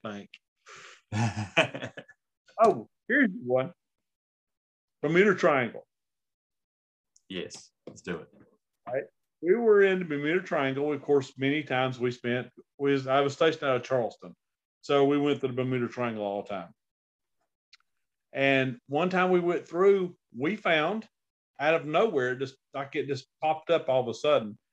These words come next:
Speaker 1: we found an F fourteen tail fin, which in itself is not that unusual. But when we actually got it up on board the ship,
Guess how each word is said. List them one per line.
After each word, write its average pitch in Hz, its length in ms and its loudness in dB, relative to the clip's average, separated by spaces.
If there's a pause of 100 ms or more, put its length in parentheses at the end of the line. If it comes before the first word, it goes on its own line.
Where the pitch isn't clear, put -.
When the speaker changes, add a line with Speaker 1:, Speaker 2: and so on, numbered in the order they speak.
(320)
Speaker 1:
we 156 140 0
found 143 420 -2
an 123 160 -6
F 180 360 0
fourteen 160 600 -2
tail 139 240 0
fin, 101 280 -12 (1700)
which 185 420 2 (340)
in 190 180 2
itself 196 520 4
is 151 180 -4
not 165 380 0
that 160 140 2
unusual. 143 680 -4 (920)
But 220 440 4 (380)
when 147 140 -6
we 151 160 4
actually 185 320 -2
got 165 260 2
it 190 60 0
up 185 160 0
on 180 160 -4
board 180 240 2
the 139 80 -8
ship, 214 440 -2